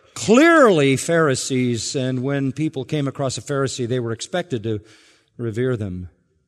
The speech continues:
And when there was an occasion to have a meal, they wanted the top seats. They put themselves in places of prominence and demanded that people recognize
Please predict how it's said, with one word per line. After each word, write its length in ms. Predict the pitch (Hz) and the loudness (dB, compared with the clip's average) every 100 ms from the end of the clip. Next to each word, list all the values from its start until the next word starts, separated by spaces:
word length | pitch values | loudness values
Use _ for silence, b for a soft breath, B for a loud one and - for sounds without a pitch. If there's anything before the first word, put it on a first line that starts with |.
| _ _ _ _ _ _ _ _ _ _ _ _ _ _ _ _ _ _ _ - - _ _ _ _ _ _ - | _ _ _ _ _ _ _ _ _ _ _ _ _ _ _ _ _ _ _ -20 -20 _ _ _ _ _ _ -16
And 200 | 95 110 | -10 -4
when 140 | 143 | -2
there 160 | 147 139 | 0 0
was 180 | 131 117 | -2 -2
an 120 | 123 | -4
occasion 460 | 117 160 160 131 120 | -2 0 0 0 -2
to 60 | |
have 160 | 127 135 | -2 -2
a 60 | |
meal, 300 | 131 160 147 | 0 0 0
they 120 | 127 135 | 0 -2
wanted 300 | 135 139 113 | -2 -4 -4
the 100 | 113 | -6
top 300 | - 139 - | -6 -6 -6
seats. 540 | 156 123 - - - _ _ _ _ _ _ _ _ _ _ _ _ _ _ _ _ _ _ _ _ - | -4 -4 -6 -14 -20 _ _ _ _ _ _ _ _ _ _ _ _ _ _ _ _ _ _ _ _ 2
They 180 | 240 | 2
put 360 | - - 277 - | 2 2 0 4
themselves 960 | 226 196 170 - 208 175 120 107 - - B B | 2 4 2 2 2 2 0 -4 -8 -16 B B
in 200 | 160 147 | -2 -2
places 480 | - 214 214 165 135 | 0 2 2 -2 -6
of 80 | - | -4
prominence 560 | 196 208 170 135 - | -2 0 0 -2 -4
and 120 | 143 | -4
demanded 680 | 127 135 151 196 156 123 110 B B | -2 0 0 0 0 -2 -4 B B
that 180 | 127 - | -6 -2
people 480 | 185 147 127 117 B B | -2 0 -2 -4 B B
recognize 840 | 113 151 170 147 123 120 117 110 | -2 -2 0 -2 -2 -2 -2 -4